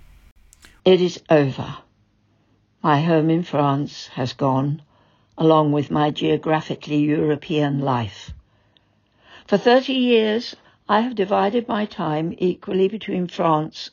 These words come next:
and the U K. Now, the completion of the sale of my French house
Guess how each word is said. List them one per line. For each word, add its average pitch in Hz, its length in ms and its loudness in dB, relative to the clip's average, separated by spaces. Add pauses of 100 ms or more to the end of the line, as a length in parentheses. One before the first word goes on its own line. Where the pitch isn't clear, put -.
and 156 140 -2
the 156 80 -2
U 151 180 -4
K. 127 560 -4 (840)
Now, 196 600 2 (520)
the 190 80 -8
completion 190 540 -4
of 208 140 -2
the 202 80 -2
sale 185 380 2
of 170 120 -4
my 170 160 2
French 175 440 -4
house 143 500 -8